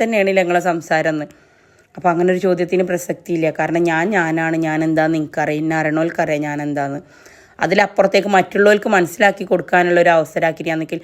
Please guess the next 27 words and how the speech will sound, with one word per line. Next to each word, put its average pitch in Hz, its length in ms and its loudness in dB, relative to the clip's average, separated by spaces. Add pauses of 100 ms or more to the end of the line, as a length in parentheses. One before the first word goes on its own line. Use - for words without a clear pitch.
(340)
ഞാൻ 240 200 4
ഇങ്ങനെയാണെന്ന് 214 420 0
ഞാൻ 196 260 2
ആരോടും 175 420 2
പറഞ്ഞു 165 240 0
കൊടുക്കാറില്ല. 156 460 -4
ഓല് 165 180 -2
എന്നെ 180 200 0
മനസ്സിലാക്കുക 165 580 -6
എന്ന് 156 120 -6
മാത്രം. 151 320 -10 (340)
എന്ന് - 160 -8
വെച്ചിട്ട് 175 200 -4
ഞാനിങ്ങനെ 175 520 2
ഇത്, 185 180 0 (720)
ഇന്നാളിപ്പോൾ 185 380 2
ഒരാൾ 185 240 6
കമന്റ് 175 400 0
ഇട്ടിരുന്നു, 175 540 -2
"നിങ്ങൾ 170 240 -2
നിങ്ങളെ 175 240 -2
പൊക്കാനാണുള്ള 165 800 -2
അവസരം 160 400 -2
വിനിയോഗിക്കുന്നത്." 156 540 -6
അതെ, 165 340 0
അതിലെന്താ 185 560 2
തെറ്റ്? 196 400 -4